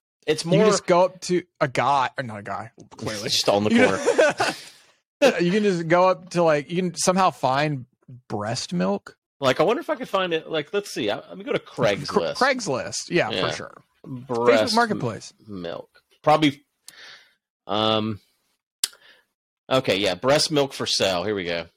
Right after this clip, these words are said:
Speaker 1: Um,
Speaker 2: Are you serious? You're not serious.
Speaker 1: yeah, breast milk for sale as well as wet nurse. Baby is currently two months old and I'm producing an oversupply.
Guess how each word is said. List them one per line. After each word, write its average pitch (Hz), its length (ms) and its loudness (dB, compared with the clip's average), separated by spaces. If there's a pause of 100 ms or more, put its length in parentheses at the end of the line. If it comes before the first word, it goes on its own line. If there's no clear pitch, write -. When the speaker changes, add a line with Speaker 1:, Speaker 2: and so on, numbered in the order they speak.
(220)
Speaker 1:
Um, 107 680 -4
Speaker 2:
Are 180 60 2
you 254 120 2
serious? 175 580 0
You're 175 160 2
not 135 240 0
serious. 107 540 -8
Speaker 1:
yeah, 117 160 2
breast 135 340 0
milk 208 180 0
for 190 100 -4
sale 160 360 2
as 139 120 0
well 143 320 2
as 120 160 0
wet 117 320 0
nurse. 90 320 -6
Baby 117 300 -2
is 123 80 -4
currently 120 240 -4
two 170 160 -8
months 165 200 -2
old 127 260 0
and 117 40 -2
I'm 113 80 -4
producing 127 460 -6
an 107 100 -2
oversupply. 107 920 -2